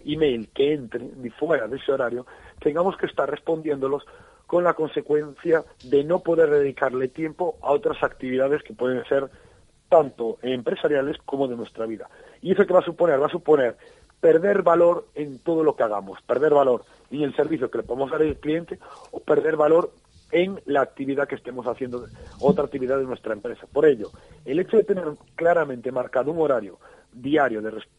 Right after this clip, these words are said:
de responder los emails nos va a garantizar que, por un lado, vamos a estar cien por cien centrados cuando estemos respondiendo el email para darle mejor servicio al cliente, y por otro, que una vez que terminemos,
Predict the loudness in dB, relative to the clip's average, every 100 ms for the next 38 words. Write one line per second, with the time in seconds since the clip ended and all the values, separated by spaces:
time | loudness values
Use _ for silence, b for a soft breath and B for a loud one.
0 | _ -6 -6 -6 -8 -2 -2 -2 b b
1 | -6 -4 -4 -4 -4 -2 0 0 0 0
2 | -4 -4 -2 -2 -2 -2 -2 0 -4 -6
3 | b b b -4 -4 0 -2 0 -6 -6
4 | -6 -6 -6 -2 -4 -4 -8 -20 b b
5 | b b _ 4 4 2 -2 -2 _ -8
6 | -8 -2 -2 -2 -8 -4 -6 -4 -8 0
7 | 2 2 -2 -6 -6 -4 -4 -6 -6 -6
8 | -4 -4 -4 -14 b b b _ -10 -4
9 | 2 2 2 -6 2 2 2 0 0 0
10 | 0 -4 -2 -6